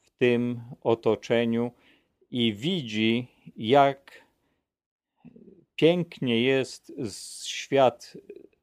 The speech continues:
zbudowany. Należy jego tylko oglądać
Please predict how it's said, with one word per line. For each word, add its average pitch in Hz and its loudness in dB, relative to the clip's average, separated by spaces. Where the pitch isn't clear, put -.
zbudowany. 117 2
Należy 127 0
jego 120 2
tylko 135 0
oglądać 131 0